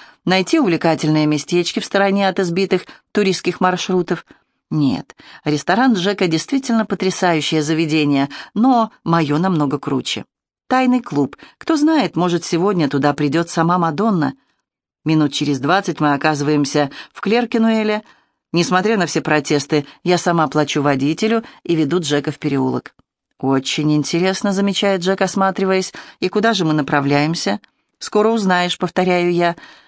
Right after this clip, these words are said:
Подхожу к двери, нажимаю звонок и с легкой дрожью возбуждения вынимаю ключ Лизе.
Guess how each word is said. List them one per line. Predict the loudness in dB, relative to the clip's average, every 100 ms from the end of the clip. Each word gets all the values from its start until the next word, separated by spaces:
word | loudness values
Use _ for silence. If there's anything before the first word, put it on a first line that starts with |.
| _ -6
Подхожу | 0 0 0
к | -2
двери, | 0 2 2
нажимаю | 0 0 0 0 0
звонок | 0 2 2 0 -4
и |
с | -2
легкой | -2 0 -2
дрожью | 0 0 0 0
возбуждения | 0 -2 -2 0 0 2 0 -4 -14
вынимаю | -4 0 2 2 0 -2
ключ | -2 -2 -2 -4
Лизе. | -2 -2 -4